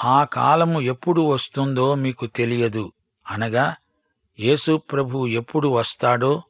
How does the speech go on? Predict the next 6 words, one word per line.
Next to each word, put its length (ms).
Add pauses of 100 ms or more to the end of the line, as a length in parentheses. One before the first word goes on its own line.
మనకు 360
తెలియదు. 580 (800)
ఆయన 320
ఏ 320
ఘడియలోనైనా 880
రావచ్చు. 640